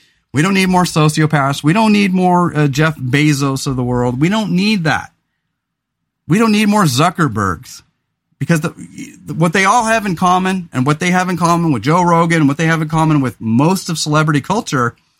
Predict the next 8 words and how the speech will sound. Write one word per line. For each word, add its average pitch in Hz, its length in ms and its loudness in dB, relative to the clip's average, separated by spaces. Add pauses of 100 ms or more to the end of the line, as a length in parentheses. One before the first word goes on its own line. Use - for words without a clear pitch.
(380)
is 143 140 -8
that 156 160 0
celebrities 185 840 -2 (220)
don't 165 300 0
have 160 300 -2
to 143 80 -4
be 143 360 2
humanitarians. 107 1040 -4